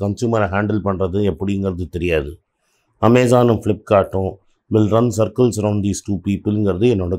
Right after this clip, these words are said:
கருத்து. இது மாதிரி மெகா இனிஷியேட்டிவ்ஸ் நிறைய அனௌன்ஸ் பண்ணி நிறைய பெரிய கம்பெனி ஃபிசில் அவுட் ஆன மாதிரி இந்த Jio Mart-ம் ஃபிசில் அவுட் ஆகும் in matter of time. இல்லாட்டா it will be a third best company also ran மாதிரி ஒரு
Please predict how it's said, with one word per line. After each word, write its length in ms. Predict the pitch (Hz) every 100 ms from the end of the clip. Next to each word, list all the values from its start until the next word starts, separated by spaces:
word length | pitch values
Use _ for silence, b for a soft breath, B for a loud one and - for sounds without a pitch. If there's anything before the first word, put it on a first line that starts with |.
| 87
கருத்து. 300 | 87 80 85 - _ _ _ _ _ _ -
இது 120 | 123 123
மாதிரி 160 | 131 135
மெகா 240 | 117 110 131 127
இனிஷியேட்டிவ்ஸ் 600 | 117 110 127 117 117 101 98
நிறைய 220 | 101 113 107
அனௌன்ஸ் 280 | 98 110 110 -
பண்ணி 300 | 92 87 92 90 _ _ _ _ -
நிறைய 200 | 110 123 123 117
பெரிய 220 | 117 123 120
கம்பெனி 300 | 110 110 117 110
ஃபிசில் 300 | 113 98 110
அவுட் 180 | 107 87 87
ஆன 140 | 90 87
மாதிரி 320 | 90 87 92 82 - _ _ _ _
இந்த 200 | 110 110 110 98 92
Jio 200 | 113 127 120
Mart-ம் 340 | 110 113 117
ஃபிசில் 300 | 113 104 110 113
அவுட் 200 | 95 95
ஆகும் 240 | 92 101 104
in 80 | 95 87
matter 220 | 92 87 92
of 60 | 78 -
time. 160 | 85 82 _ _ _ _ _ _ -
இல்லாட்டா 400 | 123 123 - 135 143
it 80 | 104
will 120 | 107 110
be 80 | 123
a 20 | 101
third 180 | 120 120 107
best 180 | 117 107 104
company 360 | 104 98 113 120
also 280 | 104 113 113 110
ran 160 | 98 98 95
மாதிரி 160 | 95 113
ஒரு 60 | 107